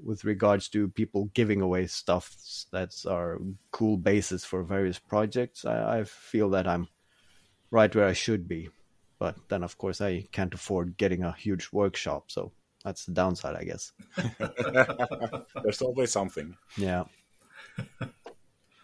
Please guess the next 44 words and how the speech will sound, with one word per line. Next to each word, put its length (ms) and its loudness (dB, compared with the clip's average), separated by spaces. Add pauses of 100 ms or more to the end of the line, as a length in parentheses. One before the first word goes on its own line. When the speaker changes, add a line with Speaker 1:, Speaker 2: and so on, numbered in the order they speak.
(1300)
Speaker 3:
I've 160 -8
got 120 -4
a 40 -2
really 220 -2
big 180 -4
space 440 -2
at, 280 -10
um, 360 -6 (260)
and 340 -8
we 80 -4
mentioned 360 -2
it 80 -6
when 100 -6
we 80 -8
talked 300 -6
about 240 -8
workshops. 800 -8
Um, 540 -4
so 140 -8
I've 100 -6
got 160 -8 (160)
two 200 0
meters 320 -6
by 280 -6 (180)
three 260 -4
meter 300 -6
space 600 -4 (580)
at 100 -14
the 80 -12
backside 560 -2
of 160 -10
my, 260 -6
uh, 180 -8 (200)
workshop 420 -10
where 140 -8
I 40 -8
keep 220 -10
my 80 -8
work 300 -6
stuff 280 -12
and 80 -6
my 160 -4
other 180 -8
hobbies. 480 -8